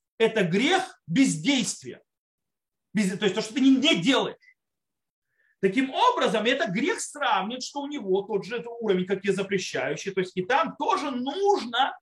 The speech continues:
чтобы это искупить, нужно раскаяться, нужно, э, то есть не делать, и нужно сделать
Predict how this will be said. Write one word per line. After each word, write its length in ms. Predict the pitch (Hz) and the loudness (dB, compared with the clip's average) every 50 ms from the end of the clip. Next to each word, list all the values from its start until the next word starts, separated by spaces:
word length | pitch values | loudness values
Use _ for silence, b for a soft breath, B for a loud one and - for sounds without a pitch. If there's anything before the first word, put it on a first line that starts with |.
| _ _ _ | _ _ _
чтобы 320 | - - 226 214 185 240 | -4 0 0 2 4 4
это 180 | 285 311 302 285 | 2 2 0 -4
искупить, 560 | - - - - 175 - - 392 403 359 - | -8 -8 -8 -8 -10 -2 4 4 4 4 2
нужно 260 | 202 180 151 131 143 139 | -2 -6 -4 -4 -4 -4
раскаяться, 840 | 151 - - - - 294 320 320 302 277 254 220 170 - - 156 | -4 -4 -6 -6 -2 2 6 6 6 6 4 0 -2 -4 -10 -10
нужно, 260 | 147 143 135 156 151 | -10 -10 -10 -8 -8
э, 460 | 147 143 143 147 147 143 147 151 147 | -8 -8 -8 -10 -10 -10 -8 -10 -8
то 20 | 139 | -8
есть 120 | 160 147 - | -10 -10 -10
не 100 | 165 180 | -12 -8
делать, 300 | - 427 370 240 170 180 | -6 0 0 0 0 0
и 60 | 185 | -2
нужно 240 | 196 202 160 165 147 | -2 -2 -4 -6 -8
сделать 360 | 139 156 175 160 151 143 | -4 -4 -2 -2 -2 -4